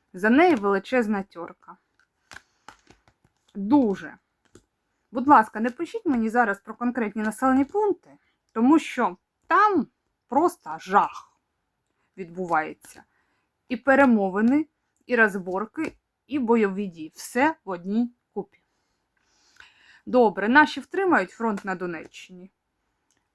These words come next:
Договорняк. Все. Відразу випав договорняк. Пауза. Десь вона буде, ця пауза.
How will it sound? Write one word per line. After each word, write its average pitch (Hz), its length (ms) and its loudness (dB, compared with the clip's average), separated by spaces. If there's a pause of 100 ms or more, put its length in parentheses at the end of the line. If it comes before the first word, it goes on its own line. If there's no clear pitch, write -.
(640)
Договорняк. 202 760 2
Все. - 380 -6 (160)
Відразу 214 540 2 (180)
випав 190 320 -10
договорняк. 185 840 -6 (1160)
Пауза. 190 640 0 (1040)
Десь 277 380 0
вона 226 300 2
буде, 170 420 -10
ця - 200 -20
пауза. 170 600 -16